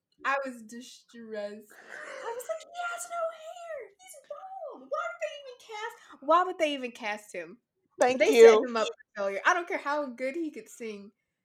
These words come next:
Speaker 1: Chad Danforth had to have the Chad Danforth flow.
Speaker 2: Fun fact, High School Musical three is the only one that came out in theaters, and of course I went to go see it multiple times. And Corbin Bleu was my first ever concert. He was with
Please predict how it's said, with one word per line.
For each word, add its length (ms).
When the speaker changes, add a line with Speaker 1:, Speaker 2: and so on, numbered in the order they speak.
Speaker 1:
Chad 380
Danforth 560
had 260
to 80
have 280
the 140
Chad 460
Danforth 760
flow. 440
Speaker 2:
Fun 240
fact, 480
High 140
School 160
Musical 340
three 240
is 100
the 100
only 180
one 180
that 100
came 200
out 140
in 60
theaters, 480
and 120
of 100
course 240
I 40
went 160
to 40
go 100
see 160
it 80
multiple 280
times. 340
And 460
Corbin 380
Bleu 280
was 140
my 220
first 220
ever 240
concert. 640
He 180
was 160
with 120